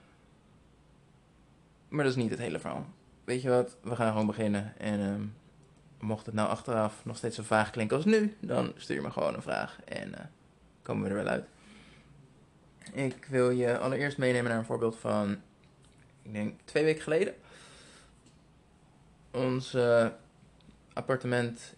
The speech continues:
is ondertussen zo goed als af. Een paar weken terug moesten we een kast hebben. We zaten met, eh, alle, ehm,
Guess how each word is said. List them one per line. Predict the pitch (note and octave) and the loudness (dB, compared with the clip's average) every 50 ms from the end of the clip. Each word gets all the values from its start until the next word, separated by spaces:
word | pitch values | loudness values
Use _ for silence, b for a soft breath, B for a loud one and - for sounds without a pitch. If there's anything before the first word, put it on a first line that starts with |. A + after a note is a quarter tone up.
| - | -12
is | - A#2 A#2 A2+ A2+ A2+ A2+ A2+ A2+ A2 A2 A2 - - - - - - - - - - - - - - - - - - - | -8 -4 -2 0 0 0 0 0 0 -2 -2 -4 -8 -12 -14 -14 -16 -16 -20 -20 -20 -20 -20 -20 -20 -20 -20 -20 -20 -20 -12
ondertussen | - C#3 D#3+ E3+ F3 F3 - G#3+ A3 A3 - - D3+ C3+ - - - - - - - | -6 -4 -4 -4 -4 -2 -4 -4 -2 0 2 4 4 4 2 0 -6 -20 -20 -20 -20
zo | - - C#3+ C3 | -10 -8 -8 -6
goed | - - C#3 - | -4 -4 -2 0
als | A#2 B2 B2+ - | 0 0 0 0
af. | - D3+ G#3 - - - - - - - - - - - - - - - - - - - - - - - - - - - - - - - - - - - - - - - - | 0 0 0 0 -2 -8 -20 -20 -20 -20 -20 -20 -20 -20 -20 -20 -20 -20 -20 -20 -20 -20 -20 -20 -20 -20 -20 -20 -20 -20 -20 -20 -20 -20 -20 -20 -20 -20 -20 -20 -20 -20 -20
Een | - - | -2 4
paar | - D#3 D3 | 6 6 6
weken | C#3+ C3+ - | 6 4 2
terug | - D3 C#3 C#3+ | 0 0 0 0
moesten | C#3+ C3 - - | -2 -4 -4 -4
we | G#2+ | -2
een | G#2+ - G#2+ | 2 2 2
kast | G#2 - - | 2 2 2
hebben. | G#2+ G#2 G2+ G#2+ G#2 G2+ G#2+ A2+ | 0 2 2 2 0 0 -2 -4
We | A#2 | 0
zaten | A#2 A#2 A2 G#2+ - A2+ | 2 4 4 4 4 2
met, | A2+ A2 G#2+ G#2 - | 2 2 2 2 2
eh, | A2 A2 G#2+ G#2+ B B B B B B B B B B B B B B B - | 4 4 4 2 B B B B B B B B B B B B B B B -4
alle, | - - A2+ G#2+ G#2 G#2 G#2 G#2 G2+ G2 G2+ A2 A#2+ A#2+ - - - - - - - | 0 4 4 6 6 6 6 6 6 4 4 2 0 -4 -10 -18 -20 -20 -20 -20 -18
ehm, | - - - - - - - | -12 -10 -10 -8 -8 -10 -10